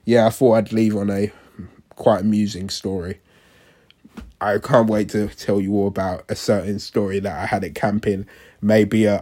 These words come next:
I'll invite that person on to the show one time soon, so, uh, we can explain that together, because that was truly <laughs> an amazing experience. But no, I'd like to thank you for, uh,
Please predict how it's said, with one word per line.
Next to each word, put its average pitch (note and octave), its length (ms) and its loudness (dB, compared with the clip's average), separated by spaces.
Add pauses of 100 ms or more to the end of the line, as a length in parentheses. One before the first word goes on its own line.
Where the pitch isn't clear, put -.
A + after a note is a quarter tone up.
(140)
I'll G2+ 200 -4
invite G2 400 0
that G2 200 -2
person G2+ 440 -4
on G2 260 -2 (120)
to G2 400 -4 (840)
the A2+ 160 -2
show G2 340 0
one F#2+ 280 -4
time G2 320 -2
soon, F#2 380 -4
so, F2 380 -8
uh, E2+ 220 -8 (520)
we G2+ 140 0
can G2+ 140 -2
explain G2 420 -6
that F2 160 -10
together, G2 360 -4
because F#2 400 -4
that G2 220 0
was G2+ 200 -4
truly F#2+ 580 -4 (440)
<laughs> - 360 -10
an - 260 0
amazing - 560 2
experience. G#2+ 840 -4 (540)
But A2 160 0
no, A2+ 280 4 (320)
I'd A2 160 0
like A#2+ 220 4
to A#2 100 0
thank A#2 420 0
you C#3+ 260 2
for, G#2 560 0
uh, G#2+ 40 -8